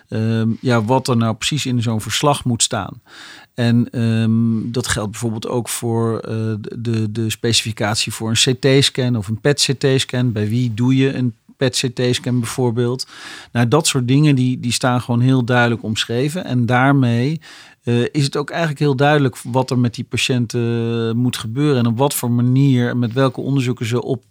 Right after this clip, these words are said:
dat M D O eigenlijk terecht kunnen. Ehm, wat eigenlijk altijd al goed liep, is dat, ja, de verwijzingen liepen, liepen natuurlijk al, al goed. Ehm, maar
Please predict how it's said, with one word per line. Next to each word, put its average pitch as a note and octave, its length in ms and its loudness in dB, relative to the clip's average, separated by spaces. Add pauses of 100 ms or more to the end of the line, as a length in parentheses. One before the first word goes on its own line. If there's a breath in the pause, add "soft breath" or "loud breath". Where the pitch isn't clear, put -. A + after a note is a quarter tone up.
(120)
dat B2 340 0
M A#2+ 220 2
D A#2 200 2
O C3 240 2
eigenlijk A#2 420 -6
terecht B2+ 380 -6
kunnen. G2 360 -6 (800 loud breath)
Ehm, A#2 360 4 (120)
wat B2+ 200 0
eigenlijk G#2 360 -4
altijd A#2 400 0
al A#2 80 0
goed B2 280 -2
liep, A#2+ 400 2
is A2 260 -4
dat, A2 340 -6 (120)
ja, A2+ 200 -12
de A2 100 -8
verwijzingen A#2+ 720 2
liepen, A#2+ 580 0
liepen A#2+ 400 0
natuurlijk A#2+ 500 -2
al, A#2+ 360 0
al A#2 500 0
goed. C#3 420 -2 (600 loud breath)
Ehm, A#2+ 440 2
maar B2 360 2